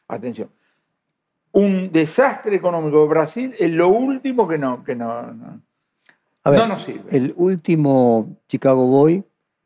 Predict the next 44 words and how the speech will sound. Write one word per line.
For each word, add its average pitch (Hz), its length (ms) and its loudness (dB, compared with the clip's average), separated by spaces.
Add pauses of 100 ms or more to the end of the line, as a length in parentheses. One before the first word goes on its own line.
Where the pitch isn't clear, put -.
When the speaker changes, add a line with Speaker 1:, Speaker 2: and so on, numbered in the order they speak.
(220)
Speaker 2:
que 127 180 -4
es 120 60 -6
ministro 120 320 -6
de 120 60 -2
Economía, 123 460 -4
es - 120 -4
Paulo 120 360 -2
Guedes 117 340 -6
en, 107 100 -10
Speaker 1:
Sí. 104 120 -4
Speaker 2:
en 120 260 -4
Brasil. 107 420 -14 (260)
¿Cuál 143 200 0
es 151 160 -2
el 120 100 0
balance 127 540 -4
de 107 180 -4 (280)
lo 107 120 -8
que 120 100 -8
hizo? - 360 -10 (500)
Speaker 1:
Lo 277 160 2
que 277 120 -2
te 285 100 0
está 381 180 0
mostrando, 220 580 0
yo 233 120 2
no 180 140 -6
tengo 131 260 -6 (140)
cada 139 220 2
uno 139 180 -4
de 131 60 -2
los 127 120 -4
números, 165 240 -2
Speaker 2:
Mm. 127 40 -6
Speaker 1:
cosas 151 140 -8
por 113 80 -8
el 110 40 -10
estilo, 135 360 0
pero 123 180 -8
que 131 100 -6
tampoco 165 340 0
puedes 156 180 -2
hacer 123 240 -10
magia. - 440 -10